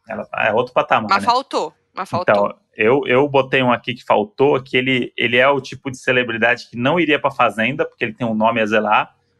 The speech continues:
Speaker 2: Ah.
Speaker 1: mas entraria no B B B nessa nova configuração. Aposto neles no B B B vinte e dois ou num próximo, que é Bruninho do Vôlei.
Speaker 2: Achei que você ia mandar o Bruno De Luca.
Speaker 1: Não, o Bruno De Luca, desisti dele. Acho que ele não tá me ouvindo direito.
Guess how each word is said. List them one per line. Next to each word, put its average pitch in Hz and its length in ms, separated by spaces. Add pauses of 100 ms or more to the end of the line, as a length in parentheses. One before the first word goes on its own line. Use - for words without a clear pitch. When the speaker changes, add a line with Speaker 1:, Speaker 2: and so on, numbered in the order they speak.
(200)
Speaker 2:
Ah. 175 320
Speaker 1:
mas 139 500
entraria 139 460
no 139 80
B 135 160
B 127 100
B 120 140
nessa 127 180
nova 117 180
configuração. 120 560
Aposto 143 480
neles 127 200
no 123 60
B 123 100
B 120 60
B 120 120
vinte 131 240
e 127 40
dois 120 420
ou 107 180
num 113 140
próximo, 107 500 (320)
que 143 80
é 135 60
Bruninho 143 440
do 170 120
Vôlei. 110 340 (340)
Speaker 2:
Achei 233 280
que 240 80
você 320 60
ia 330 40
mandar 370 240
o - 20
Bruno 262 280
De 220 120
Luca. 208 640 (140)
Speaker 1:
Não, 110 240
o - 20
Bruno 110 220
De 110 100
Luca, 127 260
desisti 127 440
dele. 107 220
Acho - 180
que - 60
ele 117 80
não 117 300
tá 110 480
me 113 120
ouvindo 107 340
direito. 101 480